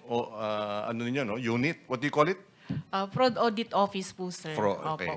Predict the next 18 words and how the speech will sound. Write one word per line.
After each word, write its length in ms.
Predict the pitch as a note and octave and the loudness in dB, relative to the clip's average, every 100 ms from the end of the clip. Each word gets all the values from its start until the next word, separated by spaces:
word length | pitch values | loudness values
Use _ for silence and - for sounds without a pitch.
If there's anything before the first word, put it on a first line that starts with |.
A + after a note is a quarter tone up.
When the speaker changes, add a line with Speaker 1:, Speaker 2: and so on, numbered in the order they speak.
| F#3+ | 2
Speaker 2:
But 320 | A3 A3+ - | 4 4 0
as 240 | A#3+ B3+ | -2 0
far 240 | - C#4 - | 2 2 2
as 160 | C4+ | 2
I'm 160 | - B3 | 0 0
concerned 560 | A#3 A#3 A3+ A3+ A3 G#3+ | 0 -2 0 0 -2 -4
po, 160 | G#3+ | -6
sir, 400 | G#3 G3 F3 F3+ - - - | -4 -2 -2 -2 -8 -14 -8
uh, 320 | - G#3 G#3 G3+ | 2 4 6 6
wala 240 | B3 B3+ | 6 6
na 160 | B3 A#3+ | 6 4
po 240 | B3 A#3+ | 2 0
din 320 | G3+ A3+ A#3 | 2 2 2
doon 400 | G#3 F#3+ G#3+ A3 | 2 4 4 2
sa 400 | - G#3+ G3 F#3+ | 2 4 6 4
team 560 | F#3+ B3 A3+ A3 A3 G#3+ | 2 0 2 4 4 0
yung 400 | - A3 G#3 G#3 | 2 4 6 6
mga 560 | G3+ G3+ G3 F#3+ F#3+ | 6 6 6 6 2